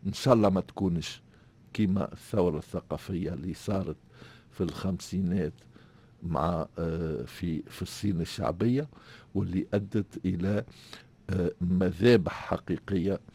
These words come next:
ال-، لأنه الثورة، آه، كي تكون ثقافية يلزم تكون ثورة هادئة خارج إطار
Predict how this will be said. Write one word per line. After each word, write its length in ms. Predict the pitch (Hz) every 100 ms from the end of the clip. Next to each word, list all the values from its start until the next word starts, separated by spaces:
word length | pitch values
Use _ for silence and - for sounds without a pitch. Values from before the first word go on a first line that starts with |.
| - - - - - 92
ال-، 840 | 90 85 90 90 87 85 - 87 85
لأنه 400 | 90 95 95 87
الثورة، 600 | - - 104 98 98 101 - - - - - -
آه، 120 | 82 -
كي 120 | -
تكون 300 | - - 107
ثقافية 680 | 90 101 - 85 - 98 95
يلزم 360 | 95 80 82 87
تكون 260 | - 92
ثورة 460 | 80 104 90 82 82
هادئة 600 | 90 113 92 104 - 123 - - - - - - -
خارج 640 | - 113 113 101 95 - -
إطار 460 | 85 - 95 101